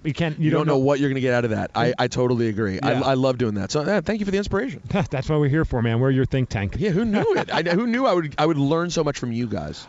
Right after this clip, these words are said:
Speaker 1: Uh, what's, uh, what's, uh, been your favorite, um, I guess, of all, since you've been doing stuff that involves wrestling, so it's kinda, like, become a quote-unquote profession, but it's obviously a passion as well. A favorite memory in the last few years because of what you're doing that you had an,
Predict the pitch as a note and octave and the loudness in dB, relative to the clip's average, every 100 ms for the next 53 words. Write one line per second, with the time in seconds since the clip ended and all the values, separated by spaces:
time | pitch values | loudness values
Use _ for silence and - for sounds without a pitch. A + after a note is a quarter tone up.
0 | - D#3+ D#3+ F3+ G3+ F3+ E3+ - F#3 D3 | -2 2 2 2 2 2 2 2 2 2
1 | D3+ C#3+ C#3 B2+ - C#3+ B2 C3 B2+ B2 | 2 2 2 2 2 2 4 2 2 2
2 | A2+ A2+ D3+ C3 - - B2+ B2+ - - | 2 -2 -4 -10 -12 -4 0 0 0 0
3 | C#3 C#3+ D3 D3+ E3+ E3 D3+ C3+ C#3+ C3+ | 2 2 2 0 -2 0 0 2 2 2
4 | D3 C3+ - C3 B2 C3 B2 A#2 A2 A2 | 0 -2 -2 -2 -2 0 0 0 0 0
5 | - A#2 G#2+ A2 - A#2+ A2 G2 - A#2+ | 0 -2 0 -2 -2 -2 -2 -4 -4 -2
6 | G#2+ - C3 A2 B2 A2 - - - A#2 | -2 -2 -2 -2 -2 -4 -8 -20 -10 -8
7 | - C3+ B2+ A#2 A2+ G#2 A#2+ A#2 G#2+ A2+ | -4 -4 -2 -4 -2 -2 -2 -2 -2 -4
8 | G#2 - A#2+ - A2 G#2 A#2 A#2+ G2+ - | -2 -2 -2 -2 -4 -2 0 0 0 -4
9 | - - - C#3+ D#3 C#3 C3 C3 C3 A2 | -16 -14 -8 -2 0 0 0 0 0 -2
10 | G#2 G#2+ A2 A2 A#2+ A2 G#2+ G2 F#2 - | -2 -2 -2 -4 -4 -2 -2 -2 -4 -6
11 | G#2+ A#2+ G#2 A2+ B2+ A#2+ G#2 B2 A#2+ G2+ | -4 -2 -2 -4 -4 -4 -2 0 0 0
12 | F#2+ - - - C3 A2 A2 A2+ G#2 | -4 -8 -18 -10 -6 -2 -2 -2 -2